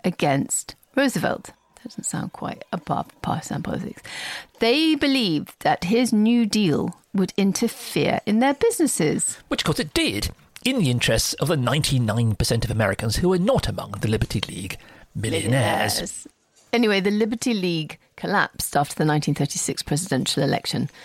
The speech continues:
Speaker 1: having been denounced by both Democrats and Republicans as unwarranted interference.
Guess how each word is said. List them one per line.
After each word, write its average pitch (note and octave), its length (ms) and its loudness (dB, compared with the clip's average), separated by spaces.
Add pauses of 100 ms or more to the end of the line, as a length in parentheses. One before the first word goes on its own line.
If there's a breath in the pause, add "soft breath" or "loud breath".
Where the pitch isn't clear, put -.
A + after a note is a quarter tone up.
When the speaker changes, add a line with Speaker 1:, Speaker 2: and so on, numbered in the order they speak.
(100)
Speaker 1:
having E3+ 240 4
been F3 160 4
denounced F3+ 560 2
by D#3 220 2 (140)
both G3+ 360 2
Democrats - 640 -2 (140)
and G#3+ 260 4
Republicans - 800 -2
as C#3+ 220 2 (120)
unwarranted E3+ 840 2
interference. - 800 0